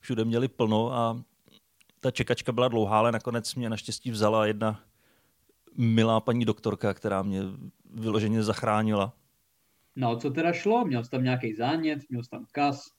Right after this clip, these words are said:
Speaker 1: No, objevil se mi tam nějaký, eh, pod plombou zánět.
Speaker 2: Ah,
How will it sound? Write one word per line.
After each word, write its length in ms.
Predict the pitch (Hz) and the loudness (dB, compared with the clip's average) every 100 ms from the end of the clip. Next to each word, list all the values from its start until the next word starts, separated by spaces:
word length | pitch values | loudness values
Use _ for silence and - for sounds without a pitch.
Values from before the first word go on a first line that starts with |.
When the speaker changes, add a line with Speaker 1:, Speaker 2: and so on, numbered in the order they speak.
| _ - | _ -12
Speaker 1:
No, 300 | 101 95 104 180 | -2 2 4 2
objevil 340 | 123 123 147 147 | 0 0 2 2
se 120 | 151 | 0
mi 100 | 131 | -2
tam 160 | 131 123 | -2 -2
nějaký, 560 | 120 - 127 123 110 | -4 -4 -2 0 0
eh, 160 | 98 95 _ | 0 -4 _
pod 140 | - - _ | 4 4 _
plombou 560 | 135 117 110 110 107 92 - _ _ _ _ _ _ _ - | -2 0 4 4 4 -2 -12 _ _ _ _ _ _ _ -14
zánět. 640 | - 101 95 98 85 - - _ _ _ _ _ _ _ _ _ _ - | -4 -2 -2 -4 -8 -14 -20 _ _ _ _ _ _ _ _ _ _ -20
Speaker 2:
Ah, 220 | - - | -16 -16